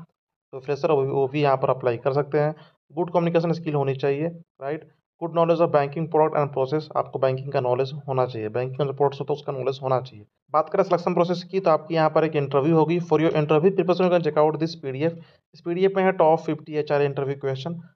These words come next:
हर क्वेश्चन का है तीन से चार सैंपल आंसर, जो भी आंसर आपको सूटेबल लगे उसको पढ़िए, इंटरव्यू में बोलिए, आपकी इंटरव्यू ज़रूर क्लियर होगी। चेकआउट कीजिए, पीडीएफ़ की लिंक है डिस्क्रिप्शन बॉक्स में, या फिर आप इस पीडीएफ़ को बाय कर सकते हैं, बारकोड या पेमेंट करके आफ्टर पेमेंट आप मुझे WhatsApp पर मैसेज कर सकते हैं,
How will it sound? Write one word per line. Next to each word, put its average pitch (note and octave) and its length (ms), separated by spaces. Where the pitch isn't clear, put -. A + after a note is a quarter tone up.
हर C#3+ 80
क्वेश्चन D#3 360
का D#3 100
है D#3 60
तीन D#3 160
से D3+ 100
चार D#3 140
सैंपल D3+ 340
आंसर, E3 300
जो D3 300
भी C#3+ 120
आंसर D3+ 200
आपको D3+ 160
सूटेबल D3 360
लगे D3 240
उसको D#3+ 220
पढ़िए, D#3 400
इंटरव्यू C#3 380
में C#3+ 100
बोलिए, C#3 280
आपकी B2+ 260
इंटरव्यू C3+ 280
ज़रूर B2 280
क्लियर A2+ 180
होगी। G#2+ 220
चेकआउट E3+ 340
कीजिए, F3+ 180
पीडीएफ़ D3+ 320
की D3+ 100
लिंक C#3+ 220
है C3+ 80
डिस्क्रिप्शन C#3+ 380
बॉक्स D#3 220
में, D#3+ 100
या D#3 120
फिर F3 180
आप E3+ 100
इस E3+ 100
पीडीएफ़ D3+ 280
को D3 120
बाय C#3 220
कर C#3+ 140
सकते D3 240
हैं, D3 160
बारकोड D3 360
या E3 60
पेमेंट C#3 300
करके C3+ 260
आफ्टर C#3 220
पेमेंट C#3 300
आप C3+ 180
मुझे C#3 120
WhatsApp C3 320
पर D3 80
मैसेज C3+ 260
कर C3+ 140
सकते C3 300
हैं, D#3 100